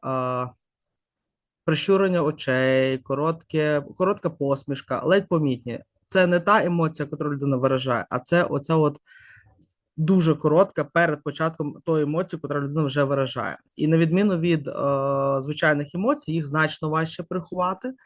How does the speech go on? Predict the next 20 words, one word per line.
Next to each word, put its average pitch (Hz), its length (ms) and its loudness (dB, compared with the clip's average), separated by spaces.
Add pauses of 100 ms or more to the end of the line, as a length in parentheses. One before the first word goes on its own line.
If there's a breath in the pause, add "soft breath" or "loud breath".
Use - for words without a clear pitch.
(280 loud breath)
але 180 160 6
їх 190 100 2
значно 175 360 0
важче, 143 400 0
відповідно, 135 640 -4
відстежити. 120 640 -6 (1160)
Відповідно, 202 420 2
на 165 100 2
сьогоднішній 165 520 0
день, 170 300 2
е, 139 420 -2
це 185 100 -6
використовується 160 720 -2
вже, 127 180 -4
е, 131 200 -4 (1000 loud breath)
на, 151 440 2 (640)
при 170 360 4 (140)
підборі 160 320 2
людських 156 380 -6
ресурсів 202 520 -2